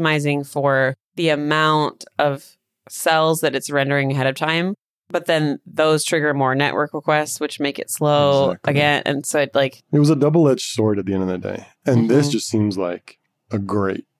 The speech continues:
Speaker 2: replacement for all that kind of stuff.
Speaker 1: Based on, yeah, based on the, the examples in the readme of what it looks like,
Speaker 2: Mm-hmm.
Speaker 1: it looks phenomenal. Just, like, endless scrolling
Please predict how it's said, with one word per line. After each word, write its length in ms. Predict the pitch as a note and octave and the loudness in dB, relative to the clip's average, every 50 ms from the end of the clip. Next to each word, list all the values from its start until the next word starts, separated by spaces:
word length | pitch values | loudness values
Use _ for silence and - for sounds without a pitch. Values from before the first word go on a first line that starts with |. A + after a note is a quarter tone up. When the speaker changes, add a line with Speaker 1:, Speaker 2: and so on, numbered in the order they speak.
| _ - - | _ -8 -8
Speaker 2:
replacement 560 | G#2 - - - C3+ A#2+ - A2+ A2+ - - | -8 -6 -4 -6 -6 -4 -4 -6 -6 -6 -8
for 300 | - - G2+ F#2+ - - _ | -8 -6 -4 -4 -6 -6 _
all 160 | - A#2+ A2+ G#2 | -2 -2 0 0
that 160 | - - - | -2 -6 -6
kind 180 | - - - | -8 -10 -10
of 60 | - - | -10 -12
stuff. 140 | - - - | -10 -6 -4
Speaker 1:
Based 260 | E3+ F3 G3+ B3+ - | -2 -2 -2 0 0
on, 220 | E4 D4 C4 G#3+ E3 | 2 2 2 2 2
yeah, 240 | E3+ F3+ C#3+ A#2+ B2 | 2 2 2 0 0
based 340 | - D3 D#3 E3+ G#3 - G3+ | 0 0 -2 -2 -2 0 0
on 200 | F#3 F3+ F3+ F3 | 0 0 0 2
the, 420 | E3+ D#3+ D#3 D3+ D3 C#3 A2+ - - - - - | 2 2 2 2 2 0 -2 -4 -8 -16 -20 -20
the 520 | - - - D3+ D3 C#3+ C#3 C3+ C3 - _ _ _ _ _ _ _ _ _ _ _ _ _ - - | -14 -4 -2 0 0 2 0 0 -2 -6 _ _ _ _ _ _ _ _ _ _ _ _ _ -6 -6
examples 480 | D3+ D#3 D#3+ E3 E3 E3 E3+ E3 D#3+ | -6 -2 0 0 0 2 0 0 2
in 120 | D#3+ D3+ D3 | 2 2 2
the 80 | C#3+ | 0
readme 360 | C#3 C#3+ D3 D3+ D3+ D3+ C#3 | 0 0 0 0 0 0 0
of 80 | C3+ B2+ | 0 0
what 100 | C3+ C3 | 0 0
it 100 | B2+ - | 0 0
looks 240 | - C3+ - - - | 0 -2 -2 -2 -2
like, 380 | E3+ F3 F#3 G3 G3+ _ - _ _ _ - G#2 | 0 0 0 0 -2 _ -16 _ _ _ -8 -8
Speaker 2:
Mm-hmm. 280 | F2+ D2 E2+ F2+ F2+ F#2+ - | -8 -8 -12 -14 -12 -6 -2
Speaker 1:
it 180 | C3+ C#3 - - | -2 -2 0 -2
looks 240 | C#3+ C#3 - - - | -4 -4 -6 -10 -6
phenomenal. 640 | - C#3 C3 C3 C3 C3+ C#3+ C#3 C3 B2+ B2 A#2 A#2+ | -4 -2 0 0 0 2 2 0 0 0 -2 -2 -4
Just, 240 | - - C3 - - | -4 -6 -8 -6 -4
like, 300 | B2+ A#2+ A#2 - _ - | -4 -4 -4 -4 _ -4
endless 420 | - D#3+ D#3 D#3 D3+ D3 C#3 - - | -2 -2 0 0 0 0 -2 -4 -10
scrolling 640 | - - D#3 D3 C#3+ C#3 C#3 C3+ C3 C3 B2+ B2+ C3+ | -6 -4 -2 0 2 2 0 0 0 -2 -4 -6 -8